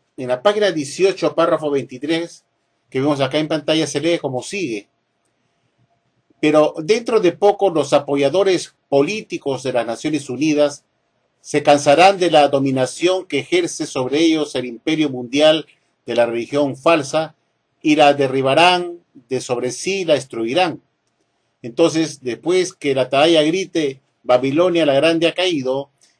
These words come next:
esos políticos se volverán en masa contra los testigos cristianos de Jehová,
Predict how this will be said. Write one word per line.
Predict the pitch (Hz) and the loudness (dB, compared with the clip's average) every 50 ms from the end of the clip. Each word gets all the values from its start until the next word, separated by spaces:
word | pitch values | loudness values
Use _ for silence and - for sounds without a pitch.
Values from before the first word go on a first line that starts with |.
| _ - | _ -8
esos | 143 147 160 170 - | -6 -4 -4 -4 -4
políticos | - 131 139 156 180 170 - 170 - 175 160 | -4 -4 -4 -2 -4 -4 -6 -4 -4 -4 -2
se | - 147 | -2 -2
volverán | 135 131 123 123 131 139 160 170 175 175 170 - | -2 0 0 0 2 4 4 2 2 -2 -6 -8
en | 139 117 117 | -10 -10 -4
masa | 135 165 190 196 170 - - 170 165 151 - | 0 2 2 2 2 0 -2 -2 -2 -2 -2
contra | 143 139 127 135 131 127 123 | -2 -2 -2 -2 -2 -2 0
los | 127 123 117 - - _ | -2 -4 -6 -8 -12 _
testigos | - 123 113 - - - 170 185 170 151 170 151 - | -12 -12 -12 -12 -10 -8 -6 -4 -2 -2 -4 -4 -4
cristianos | - 131 131 - 147 147 151 139 | -8 -10 -6 -4 -2 -2 -2 -4
de | 139 156 | -6 -8
Jehová, | 131 - 180 165 151 147 151 156 151 | -8 -6 -2 0 2 2 2 0 -4